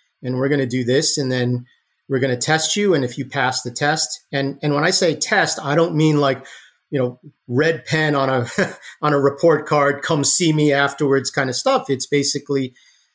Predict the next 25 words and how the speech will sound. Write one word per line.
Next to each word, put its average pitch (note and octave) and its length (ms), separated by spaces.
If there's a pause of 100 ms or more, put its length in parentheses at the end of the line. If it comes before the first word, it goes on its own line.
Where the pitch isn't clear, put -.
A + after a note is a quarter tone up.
(120)
"Can D3 160
you D3 80
show D3 240
proficiency? D#3+ 720
Do B2 100
you C3 140
understand C3+ 480
what A#2+ 100
chipping B2+ 400
and B2 140
putting E3 300
is?" A#2+ 280
Or A#2 340 (380)
if C#3+ 220
the C#3 80
goal D3+ 380
is C#3 160
to A#2+ 100
sc-, - 420
is C#3 120
to C#3+ 100
learn C#3+ 180
how C3+ 100
to B2+ 60
score, D3 640